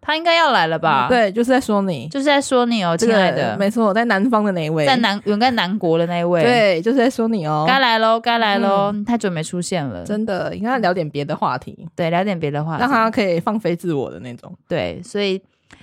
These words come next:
Speaker 1: 这，聊这个两性的这一个，这个，这个主-，这两个，这两集的主题是我觉得我蛮想掐死自己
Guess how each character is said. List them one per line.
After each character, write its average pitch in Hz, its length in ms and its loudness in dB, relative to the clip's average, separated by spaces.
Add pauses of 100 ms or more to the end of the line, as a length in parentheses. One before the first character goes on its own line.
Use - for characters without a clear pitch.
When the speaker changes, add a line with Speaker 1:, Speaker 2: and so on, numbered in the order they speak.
(160)
Speaker 1:
这， 269 480 4 (240)
聊 196 320 2
这 233 100 -2
个 262 100 2
两 170 260 0
性 220 260 -4
的 175 100 -2
这 175 200 -4
一 180 80 -4
个， 110 420 -4
这 196 180 -4
个， 160 140 -2
这 170 160 -4
个 185 100 0
主-， 156 240 -8
这 226 140 -2
两 165 160 2
个， 139 100 -4
这 208 180 -4
两 156 200 -2
集 139 160 -10
的 143 80 -4
主 143 240 -12
题 139 220 -12
是 143 120 -8
我 165 140 -2
觉 127 140 -6
得 131 120 -4
我 135 140 -6
蛮 135 220 -6
想 151 160 -8
掐 139 260 -10
死 127 160 -16
自 139 140 -14
己 139 100 -14